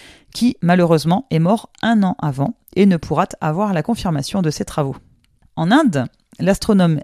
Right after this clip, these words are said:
Nilakanta Somayaji de l'école du Kerala développa au quinzième siècle un modèle partiellement hélocentrique, dans lequel Mercure orbite autour du Soleil. Et qui, à son tour, orbite autour de la Terre. Un petit peu comme le modèle tychonique de Tycho Brahe proposé au seizième siècle en Europe.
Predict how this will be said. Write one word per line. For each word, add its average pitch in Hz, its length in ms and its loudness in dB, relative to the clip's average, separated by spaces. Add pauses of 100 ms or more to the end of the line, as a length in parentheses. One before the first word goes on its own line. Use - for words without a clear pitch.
Nilakanta 202 640 2
Somayaji 151 680 -2
de 165 140 0
l'école 165 480 0
du 139 240 -8
Kerala 135 500 -4 (180)
développa 214 520 2
au 165 80 2
quinzième 233 460 2
siècle - 380 -8 (120)
un 165 80 0
modèle 185 320 2
partiellement 220 640 0
hélocentrique, - 720 -6 (560)
dans 202 80 4
lequel 226 280 2
Mercure 208 520 0
orbite 196 480 0
autour 208 260 0
du 202 80 -4
Soleil. 151 380 -6 (1040)
Et 170 60 -6
qui, - 260 -2
à 170 80 2
son 185 200 0
tour, 269 280 2
orbite 185 440 2
autour 202 240 0
de 202 80 4
la 185 120 0
Terre. - 380 -10 (340)
Un 269 140 4
petit 254 200 0
peu 311 200 0
comme 240 320 2
le 196 100 4
modèle 175 340 2
tychonique 226 600 -2
de 156 80 0
Tycho - 300 -4
Brahe 160 380 0
proposé 185 540 -2
au 175 120 -2
seizième 170 360 -2
siècle - 240 -4
en 170 60 4
Europe. 143 320 -2